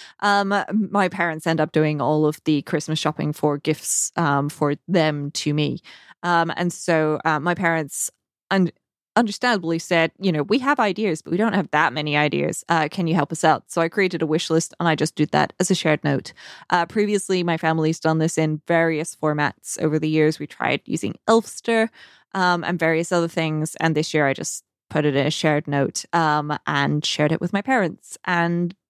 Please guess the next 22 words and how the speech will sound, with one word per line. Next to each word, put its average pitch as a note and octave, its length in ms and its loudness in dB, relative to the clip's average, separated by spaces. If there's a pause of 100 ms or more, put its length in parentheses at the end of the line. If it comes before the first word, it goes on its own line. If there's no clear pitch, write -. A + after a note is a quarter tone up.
(120)
there F3 160 2
were F3 140 2
zero F3 300 0
complaints. F3 680 -2 (240)
They - 220 2 (200)
tapped E3 260 -2
on E3 100 0
the D3+ 80 0
link E3+ 260 2
that D#3+ 120 -4
they E3 100 0
got D#3 200 2
in D#3 80 0
messages, G3 480 -2
were D#3 160 0
able D3+ 240 2
to - 120 -6
open E3+ 200 0
it F3 240 0
and D#3 260 0
see G3 240 2
it, G3+ 140 0